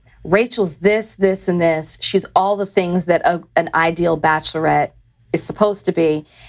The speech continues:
And it seems to me that our audience, in a Trumpish kind of way,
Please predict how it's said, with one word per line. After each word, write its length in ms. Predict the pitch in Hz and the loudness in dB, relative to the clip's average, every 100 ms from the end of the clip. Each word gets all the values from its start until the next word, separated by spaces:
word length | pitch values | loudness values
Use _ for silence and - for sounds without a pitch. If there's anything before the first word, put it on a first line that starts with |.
| - 190 | -2 0
And 140 | 190 | 0
it 140 | 180 | -2
seems 400 | - - 247 233 - | -4 0 0 0 0
to 100 | 202 | 0
me 300 | 208 214 196 | 2 2 2
that 160 | 175 | 2
our 200 | 170 165 - | 2 0 0
audience, 580 | 180 190 175 165 160 - | 0 0 -2 -4 -6 -4
in 140 | 175 | -2
a 120 | 170 | -2
Trumpish 600 | 165 - 208 202 190 - | -4 -2 -2 0 -2 -4
kind 320 | - 170 165 156 | -2 -2 0 -4
of 120 | 156 | -2
way, 440 | 170 160 143 143 | 0 2 0 -6